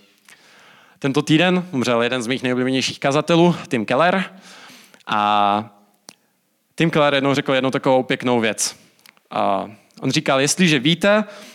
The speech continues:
a pokud si stále připomínáte, že přijde vzkříšení, nepropadnete do temnoty. Když vás čeká vzkříšení, nemůžete zůstat vězet v temnotě.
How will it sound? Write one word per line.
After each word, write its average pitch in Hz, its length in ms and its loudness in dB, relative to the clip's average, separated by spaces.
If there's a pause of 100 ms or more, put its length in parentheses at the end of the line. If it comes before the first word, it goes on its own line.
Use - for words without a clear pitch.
(180)
a - 80 -6
pokud 165 280 -2
si 160 100 2
stále 151 400 2
připomínáte, 135 720 0
že 110 100 -2
přijde 151 320 0
vzkříšení, 117 720 -2 (760)
nepropadnete 113 680 -2
do 113 140 0
temnoty. 101 520 -4 (2000)
Když 127 240 -4
vás 131 280 0
čeká 151 400 0
vzkříšení, 110 760 -2 (480)
nemůžete 113 800 0
zůstat 104 680 -6
vězet 101 340 -4
v - 100 -20
temnotě. 95 500 -8